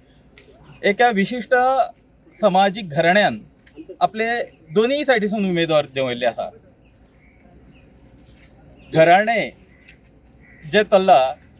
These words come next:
त्या घराणेशाहीचे दोन उमेदवार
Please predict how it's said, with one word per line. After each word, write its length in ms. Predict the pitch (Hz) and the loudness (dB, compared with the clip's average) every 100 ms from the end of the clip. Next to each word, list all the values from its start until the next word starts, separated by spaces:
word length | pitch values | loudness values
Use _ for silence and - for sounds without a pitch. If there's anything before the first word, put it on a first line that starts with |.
| _ - | _ -2
त्या 180 | 202 208 | 0 2
घराणेशाहीचे 1000 | 165 185 214 214 202 214 214 220 - - - - | 2 2 0 -2 -2 -2 -4 -4 -10 -20 -20 -8
दोन 260 | 185 233 240 | 0 0 0
उमेदवार 540 | 202 214 202 175 151 | 0 0 2 2 2